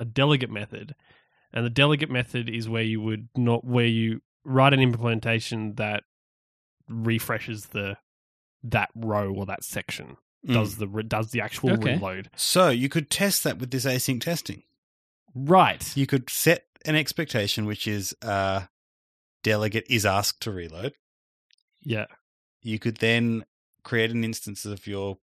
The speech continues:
Speaker 2: thing that you need to say set needs reload
Speaker 1: Yeah.
Speaker 2: on.
Speaker 1: Yeah.
Speaker 2: Assign it the delegate.
Speaker 1: Yeah.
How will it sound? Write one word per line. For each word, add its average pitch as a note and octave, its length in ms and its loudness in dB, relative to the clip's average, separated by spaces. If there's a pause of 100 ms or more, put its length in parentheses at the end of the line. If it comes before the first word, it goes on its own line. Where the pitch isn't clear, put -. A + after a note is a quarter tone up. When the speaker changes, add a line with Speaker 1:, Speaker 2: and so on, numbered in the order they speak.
(100)
Speaker 2:
thing G2 320 -6
that F#2+ 120 -8
you F#2+ 100 -10
need F#2 200 -6
to - 60 -8
say F#2+ 220 -4
set F#2 300 -6
needs F#2 280 -8
reload F#2 340 -4 (120)
Speaker 1:
Yeah. A2+ 200 2
Speaker 2:
on. C#3 180 -4 (300)
Speaker 1:
Yeah. A#2 200 -2 (460)
Speaker 2:
Assign F#2+ 320 -8
it - 80 -14
the G2+ 60 -12
delegate. F#2 520 -8 (180)
Speaker 1:
Yeah. A2+ 220 -4